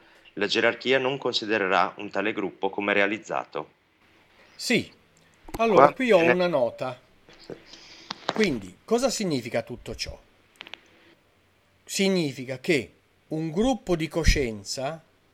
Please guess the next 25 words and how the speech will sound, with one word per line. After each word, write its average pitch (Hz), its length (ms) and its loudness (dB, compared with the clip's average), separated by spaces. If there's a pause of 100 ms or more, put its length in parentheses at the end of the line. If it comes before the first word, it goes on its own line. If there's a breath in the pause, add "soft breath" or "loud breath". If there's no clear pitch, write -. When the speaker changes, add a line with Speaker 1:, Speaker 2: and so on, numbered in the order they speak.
(200)
Speaker 2:
all'interno 123 920 8
del 113 160 -4
grande 135 340 0
gruppo 151 320 0
dei 139 120 2
nuovi 147 260 4
servitori 143 520 -4
del 160 180 2
mondo, 175 380 4
perché 113 240 -6
non 127 140 -4
dobbiamo 143 420 0
mai 180 420 0
dimenticare 135 1080 -6 (420 loud breath)
che - 300 -4
tutti 269 380 -2
i 240 60 2
gruppi 185 680 -2 (440)
di 98 160 -14
persone, 110 720 2
quindi 113 300 -8
di 113 160 -2
anime 151 320 2
incarnate, 139 800 -6 (420 soft breath)
che 160 360 4